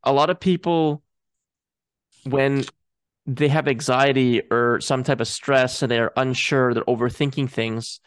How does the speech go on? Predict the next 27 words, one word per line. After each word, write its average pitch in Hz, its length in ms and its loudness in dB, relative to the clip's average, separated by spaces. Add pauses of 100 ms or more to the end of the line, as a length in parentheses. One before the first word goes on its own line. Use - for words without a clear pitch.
(840)
they, 131 200 0
that's 127 200 -4
what 139 80 -4
they 135 80 0
have 117 100 -2
to 113 80 0
do. 120 280 0
They 113 120 0
have 117 260 -4
to 110 160 -8 (140)
trust - 260 -6
their 113 120 -2
intuition. 117 540 -4
Like, 113 280 -6 (640)
when 123 360 -2 (400)
you 147 100 2
might, 156 320 2 (420)
like, 139 220 -2 (180)
the, 139 380 0 (280)
the 226 100 -4
herd 202 380 0
might 165 200 0
be 156 120 0
moving 147 320 2
in 139 140 2
one 139 180 0
direction, 120 800 -2